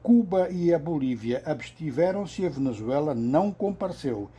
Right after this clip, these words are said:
Isto chamou a atenção porque são três governos considerados como amigos de Moscovo.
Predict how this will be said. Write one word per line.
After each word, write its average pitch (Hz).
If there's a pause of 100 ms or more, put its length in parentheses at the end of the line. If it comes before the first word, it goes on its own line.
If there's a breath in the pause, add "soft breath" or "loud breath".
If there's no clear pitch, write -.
(240 loud breath)
Isto 160
chamou 123
a 123
atenção 160
porque -
são 147
três 143
governos 120 (340 loud breath)
considerados 127
como 147
amigos 120
de 127
Moscovo. 117